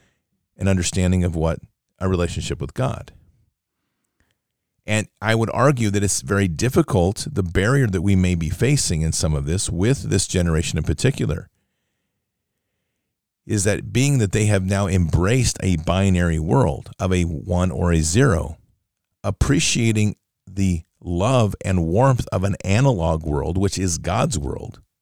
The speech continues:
which is infinite in range, isn't something they can necessarily relate to.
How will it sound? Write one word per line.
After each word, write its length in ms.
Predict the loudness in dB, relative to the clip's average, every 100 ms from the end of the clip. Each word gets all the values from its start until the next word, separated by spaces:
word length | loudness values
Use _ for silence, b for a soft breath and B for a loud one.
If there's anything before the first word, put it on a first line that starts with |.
| _ _ _
which 200 | -4 0
is 180 | 0 0
infinite 600 | 2 4 4 0 -2 -6 -6
in 200 | 0 0
range, 460 | 0 -4 -8 -10 -18 _ _ _ _ _ _ _ _ _ _ _ _ _ _ _ _ _ _ _ _ _ _ _ _ _ _ _ _ -2
isn't 300 | 2 2 2
something 420 | 0 2 4 4
they 120 | 2
can 160 | 0 0
necessarily 600 | 0 -2 -2 -2 -2 0
relate 380 | 0 0 -2
to. 220 | -4 -12